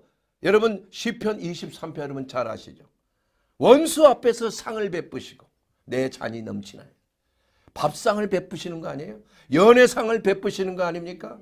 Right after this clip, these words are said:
승리자가, 여러분, 그, 그 저기 팔레스타인 그쪽에 보면 전쟁이 일어날 때, 예? 그 승리한 장군은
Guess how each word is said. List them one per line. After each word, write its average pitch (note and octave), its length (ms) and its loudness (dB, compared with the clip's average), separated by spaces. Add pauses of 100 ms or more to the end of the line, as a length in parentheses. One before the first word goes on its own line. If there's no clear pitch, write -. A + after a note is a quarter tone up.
(500)
승리자가, C#4 840 4 (240)
여러분, B3 380 4
그, A#3+ 400 4 (920)
그 A#3 200 2
저기 G#3+ 360 2
팔레스타인 A#3 800 4
그쪽에 A3 420 0
보면 G3+ 280 -2
전쟁이 A3 460 0
일어날 G3+ 420 4
때, A3 320 6 (220)
예? G3 220 -6 (380)
그 B3+ 280 6
승리한 C#4 720 2
장군은 A3+ 540 2